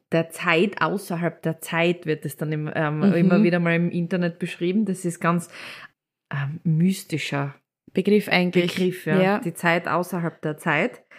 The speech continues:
Speaker 1: Und das besagt eben, dass die Grenzen zwischen der irdischen und der geistigen Welt, äh, in diesen Nächten dünner werden. Und da die Verbindung, die Energien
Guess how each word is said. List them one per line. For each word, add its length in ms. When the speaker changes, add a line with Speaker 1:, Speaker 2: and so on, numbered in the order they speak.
Speaker 1:
Und 200
das 180
besagt 380
eben, 100
dass 160
die 120
Grenzen 520
zwischen 440
der 220
irdischen 720
und 280
der 80
geistigen 720
Welt, 440
äh, 200
in 100
diesen 260
Nächten 500
dünner 400
werden. 480
Und 840
da 220
die 160
Verbindung, 720
die 140
Energien 920